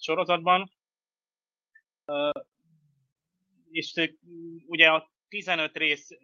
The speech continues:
végeztével tudnám megmondani, hogy tényleg ez, ez megfelelt-e a, az elvárásaimnak, hiszen olyan átívelő szálak vannak itt, amivel szinte egyáltalán nem is tudunk egy-egy epizódot, ö,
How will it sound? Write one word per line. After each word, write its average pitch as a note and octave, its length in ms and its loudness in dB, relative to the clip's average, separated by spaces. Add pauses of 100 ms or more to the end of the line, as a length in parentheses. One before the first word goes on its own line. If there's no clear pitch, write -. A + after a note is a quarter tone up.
(100)
végeztével D3 680 -2
tudnám C#3 320 -6
megmondani, C#3+ 420 -6
hogy C#3 100 -6
tényleg C#3 300 -4
ez, C#3 180 -6
ez D3 180 -16
megfelelt-e C3+ 800 -4
a, C#3 120 -8 (220)
az C#3 100 -8
elvárásaimnak, C#3 800 -2
hiszen C#3+ 240 -10
olyan C#3+ 380 -2
átívelő C#3 520 -2
szálak C3+ 380 0
vannak C3+ 300 -4
itt, - 140 -16
amivel C#3 420 -2 (260)
szinte E3 240 -6
egyáltalán C#3+ 360 0
nem C3+ 140 -2
is C3 140 -6
tudunk C#3 240 -10
egy-egy C3 260 0
epizódot, B2+ 580 -6
ö, C3 400 -4